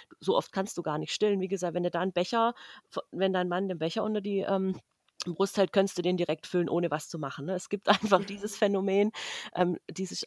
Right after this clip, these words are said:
Auslaufen, stä-, ständiges Auslaufen der Brüste, das kann es geben. Das habe ich gerade erklärt, aber es gibt eben auch den Fall, wo du einfach merkst, die Kinder werden sehr schnell unruhig an der Brust,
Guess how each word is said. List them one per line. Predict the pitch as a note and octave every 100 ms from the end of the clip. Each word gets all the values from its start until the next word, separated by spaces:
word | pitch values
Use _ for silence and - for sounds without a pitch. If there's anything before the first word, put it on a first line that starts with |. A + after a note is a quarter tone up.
| -
Auslaufen, | C#3+ F#3+ - E3+ F3+ - E3+
stä-, | - E3+ - - _ -
ständiges | - E3+ F3 D#3+ -
Auslaufen | D3+ F3+ - D#3+ E3+
der | D3+
Brüste, | C#3+ F3 B3+ C4
das | E3+ D#3+ -
kann | - E3
es | D3+ -
geben. | - G3+ C4+ C#4+ - - - - _ -
Das | F3+ -
habe | E3+
ich | D#3+ -
gerade | C#3+ C#3+
erklärt, | D3+ - F#3 B3 C4+
aber | F3+ F#3+
es | G3
gibt | - G3+ -
eben | F3+
auch | E3+ E3+
den | F3 E3+
Fall, | - E3 F3 E3+
wo | E3
du | E3+
einfach | D#3+ E3 E3 -
merkst, | F3 - -
die |
Kinder | - G#3+ G#3+ G3+
werden | F#3 F#3+
sehr | F3+ G#3
schnell | - B3
unruhig | A3+ A#3 B3 B3
an | A3+
der | A#3
Brust, | A3 G#3+ C4 -